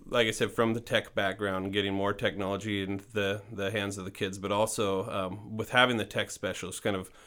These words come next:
bolstering that and kind of changing the image of that a little bit. Um, you know, having, kind of switching up and have it more project-based and collaborative, uh, where we're tr-, trying to get kids to be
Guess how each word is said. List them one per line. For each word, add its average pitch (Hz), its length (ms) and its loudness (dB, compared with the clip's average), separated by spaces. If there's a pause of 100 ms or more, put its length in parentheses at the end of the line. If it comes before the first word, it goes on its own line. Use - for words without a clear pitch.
(220)
bolstering 113 680 4
that 104 360 4 (220)
and 101 320 0
kind 113 140 2
of 98 100 -4
changing 113 420 2
the 104 140 4
image 101 180 2
of 98 100 -8
that 98 180 4
a 98 40 0
little 98 220 0
bit. 95 400 -6
Um, 95 420 -2 (480)
you 101 160 0
know, 90 100 -6 (180)
having, 104 500 0 (640)
kind 147 120 8
of 135 120 -2 (240)
switching 147 400 4
up 113 80 4
and 110 80 0
have 113 120 8
it 107 40 -4
more 110 140 4
project-based 101 1000 0
and 95 240 -6
collaborative, 95 840 -2
uh, 95 240 -4
where 95 300 -6
we're 117 60 -12
tr-, 110 280 -2
trying 117 220 6
to 107 80 2
get 107 180 -2
kids 101 320 0 (160)
to - 80 -10
be 101 440 -4